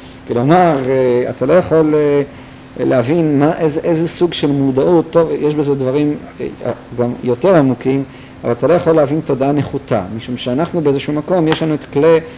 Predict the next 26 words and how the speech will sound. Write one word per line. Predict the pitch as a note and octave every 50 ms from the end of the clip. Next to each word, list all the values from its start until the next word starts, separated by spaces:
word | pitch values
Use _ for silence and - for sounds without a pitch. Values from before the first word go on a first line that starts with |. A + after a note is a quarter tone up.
| - - - - -
את | - - -
המובן | C#3+ C#3+ D3 D3+ C#3+ C3 C#3+ G#3 B3 A3 G3+ G3 F#3 F#3 - - - - -
של | - - - D#3 D3
מה | D3+ E3+ G#3
שנקרא | F#3+ - F3+ F3 D#3+ - - E3+ F#3
לגבינו | F3 E3 C#3+ D3 C#3 D3 D3 D3+ D#3 C#3+
תודעה. | - - C#3 C3 C3 B2+ G2+ G2 F2+ C#2+ - - - - - - - - - -
ומשום | A2 G#2+ A#2+ A#2+ - C#3+ C#3 D3
כך, | C3+ A3 B3 A#3+ F#3+ F3 - -
או | C#3+
מהסיבה | C#3+ C#3 C3 - - C3 C3+ E3 G#3
הזאת, | G#3 E3+ D#3+ G#3+ G#3 F#3+ F3 F3
אתה | D3 - D3+
לא | D3 E3+
יכול | F3+ E3+ - E3 F3 F3+ E3+ E3+ D#3+ D#3+
להבין | D#3+ D#3 D3+ C#3+ D3 F#3 F#3 F3 E3 D3+ C#3
לא | D3+ E3+
תודעה | E3+ - D#3+ D3 C#3+ D#3 E3+
גבוהה | D#3 C#3 C3+ D#3+ F3 G3+
יותר | G3+ F3+ F3 - E3 D3+
וגם | D3+ C#3 C#3+ C#3+ D3
לא | D#3+ E3
להבין | D#3+ D3+ C#3 C3 D3 D#3 D3+ C#3+ - - - - - - - -
תודעה | - B2 A#2+ C3+ C3+ C#3
נמוכה | D3 C#3+ D3 C#3+ C#3 - - C#3 B2+
יותר, | C3 B2+ A#2+ - - A2+ G2+ G2